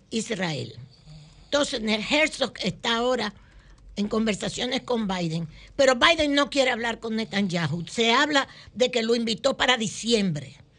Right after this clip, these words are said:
porque Biden no quiere hablar con él. Y finalmente, onu sin recursos para comida en Haití.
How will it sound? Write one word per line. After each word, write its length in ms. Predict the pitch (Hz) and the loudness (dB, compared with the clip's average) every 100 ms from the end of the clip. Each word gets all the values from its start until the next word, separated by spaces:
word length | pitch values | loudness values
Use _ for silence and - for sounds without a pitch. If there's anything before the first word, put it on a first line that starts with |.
| _ | _
porque 320 | 175 185 196 202 | -12 -6 -6 -6
Biden 420 | 202 247 277 247 240 | -4 0 2 2 0
no 140 | 247 | -2
quiere 220 | 269 254 | 0 0
hablar 320 | 202 208 196 | 0 -2 -2
con 200 | - 170 | -4 -6
él. 160 | 131 120 - - - - - - | -6 -8 -18 -20 -20 -20 -20 -8
Y 160 | - 349 | -2 0
finalmente, 1000 | 320 294 320 339 320 302 233 - 190 180 - - - - - - - - _ _ - - - _ _ - - _ _ _ _ _ _ _ - | 2 4 4 4 0 -2 -4 -8 -8 -8 -14 -20 -20 -20 -20 -20 -20 -20 _ _ -20 -20 -20 _ _ -20 -20 _ _ _ _ _ _ _ -6
onu 440 | 359 370 427 403 381 | 2 6 6 2 -4
sin 280 | - 311 | -4 -2
recursos 540 | 294 294 - 339 359 339 | -2 -2 -2 0 0 2
para 320 | 302 277 - | 2 2 0
comida 340 | 240 269 294 | -2 -2 0
en 120 | 285 247 | 0 2
Haití. 460 | 208 - 156 123 | -2 -2 -10 -10